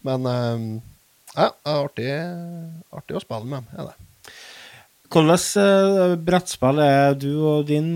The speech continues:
Speaker 2: fru spiller hvis dere skal spille to player, da? Det ka-, jeg kan ikke se det og ikke forvente noe.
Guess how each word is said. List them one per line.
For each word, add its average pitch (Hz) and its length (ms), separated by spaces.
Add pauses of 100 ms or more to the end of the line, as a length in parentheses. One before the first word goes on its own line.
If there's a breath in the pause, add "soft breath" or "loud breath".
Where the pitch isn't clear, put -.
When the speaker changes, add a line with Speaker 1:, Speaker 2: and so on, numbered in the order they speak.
Speaker 2:
fru 160 500
spiller 143 340
hvis 131 160
dere 143 80
skal 139 160
spille 120 240
to 110 160
player, 107 240
da? 151 120 (200)
Det 131 220 (140)
ka-, - 260
jeg - 60
kan 98 180
ikke 92 100
se 104 240
det 104 200
og 113 120
ikke 117 200
forvente 107 440
noe. 113 460